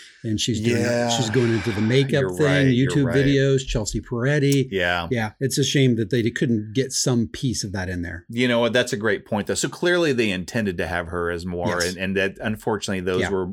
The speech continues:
Speaker 2: more of the scenes that were able to be cut and not
Speaker 1: That
Speaker 2: dig into the plot.
Speaker 1: That's exactly right.
Speaker 2: Yeah.
Speaker 1: Yeah.
Speaker 2: All right. So I will cut to the chase, uh, Sir Alan of the Round Table, and here's the crazy Mark rubric.
Speaker 1: Let's hear it.
Speaker 2: All right.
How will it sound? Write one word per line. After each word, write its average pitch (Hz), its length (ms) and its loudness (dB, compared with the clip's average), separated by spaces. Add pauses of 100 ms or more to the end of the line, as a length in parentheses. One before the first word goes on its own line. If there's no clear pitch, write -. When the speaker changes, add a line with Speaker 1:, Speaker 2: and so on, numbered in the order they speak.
(120)
Speaker 2:
more 95 260 -2
of 90 80 -8
the 87 320 -6 (140)
scenes 98 320 -4
that 85 120 -4
were 85 160 -4
able 90 300 -4
to - 100 -10
be 80 200 -14
cut - 320 -8
and 85 100 -10
not 82 80 -4 (120)
Speaker 1:
That 87 40 -14
Speaker 2:
dig 90 220 -10
into 85 140 -6
the 76 100 -12
plot. 73 360 -12
Speaker 1:
That's 85 220 -8
exactly 85 380 -12
right. 82 180 -14
Speaker 2:
Yeah. 73 400 -12
Speaker 1:
Yeah. 98 120 -10 (640)
Speaker 2:
All 135 220 4
right. 90 280 2 (260)
So 110 420 0 (160)
I 143 160 2
will 85 320 -2
cut 151 240 -2
to 160 80 -4
the 151 100 -6
chase, - 720 -2
uh, 87 160 -4
Sir 98 300 -2
Alan 101 280 0
of 101 80 0
the 98 80 2
Round 98 260 0
Table, 117 340 0
and 104 80 -4
here's 107 300 -2
the 104 80 -4
crazy 117 340 0
Mark 127 300 -2
rubric. 147 440 -2 (120)
Speaker 1:
Let's 131 180 0
hear 180 160 0
it. 165 140 -6
Speaker 2:
All 104 40 2
right. 98 340 2